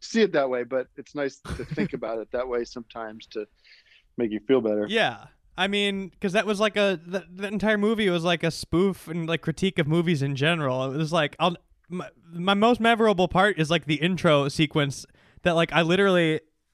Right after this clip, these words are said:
Speaker 2: every time I see a production company logo now in the beginning of movies, I, I, I think of Billion Dollar Movie, where there's just, like,
Speaker 1: Right.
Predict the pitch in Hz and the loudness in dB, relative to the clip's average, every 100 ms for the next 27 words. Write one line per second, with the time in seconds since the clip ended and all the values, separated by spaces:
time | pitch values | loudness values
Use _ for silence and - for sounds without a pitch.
0 | - 185 214 208 202 180 - 190 175 147 | -6 0 2 4 4 2 2 2 2 2
1 | 156 175 - 156 165 151 135 131 147 147 | 2 2 0 -2 0 0 2 2 4 2
2 | 131 127 127 135 143 135 120 135 131 123 | 2 0 -2 -2 0 0 0 0 0 0
3 | 120 117 - 131 127 131 127 147 139 131 | -2 -2 -2 -2 -2 -4 -2 -2 -2 0
4 | 131 127 123 120 120 123 123 117 123 - | 0 2 2 0 2 0 0 -4 -8 -14
5 | _ _ _ _ - 147 143 139 156 135 | _ _ _ _ 0 2 4 2 2 4
6 | 139 117 113 | 6 6 2